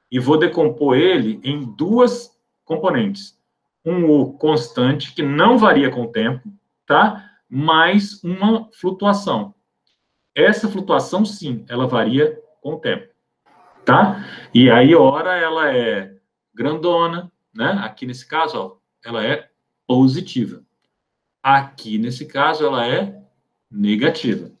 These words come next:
Deixa eu trocar a cor, porque tá ficando, começando a ficar uma bagunça danada esse negócio. Dá uma outra preta agora, pronto. Ah, deixa eu apagar esses dois risquinhos aqui, ver se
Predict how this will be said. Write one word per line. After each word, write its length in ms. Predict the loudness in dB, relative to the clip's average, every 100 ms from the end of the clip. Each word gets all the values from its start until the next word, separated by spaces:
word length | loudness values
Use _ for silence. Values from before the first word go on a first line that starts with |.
| _
Deixa 140 | _
eu 40 | -20
trocar 280 | -18 -16 -18
a 40 |
cor, 220 | -14 -14
porque 140 | -14 -20
tá 120 | _
ficando, 280 | _ -18 -14
começando 360 | -16 -16 -20
a 40 | -20
ficar 380 | -20 -18 -18 -20
uma 120 | -20
bagunça 460 | -16 -16 -8 -4 0
danada 280 | 2 2 0
esse 140 | -4
negócio. 240 | -2 -2
Dá 80 | -2
uma 120 | 0
outra 180 | 0 -2
preta 380 | 0 4 4 0
agora, 200 | -6 -10
pronto. 420 | -10 -12 -12 -18 -20 -20 -20 -20 -20 -20 _ _ -18
Ah, 320 | -12 -10 -10
deixa 220 | -8 -6
eu 60 | -2
apagar 300 | -2 0 0
esses 200 | 0 2
dois 200 | 2 2
risquinhos 440 | -4 -4 0 0
aqui, 280 | -2 -2 -2
ver 120 | -2
se 260 | -4 -6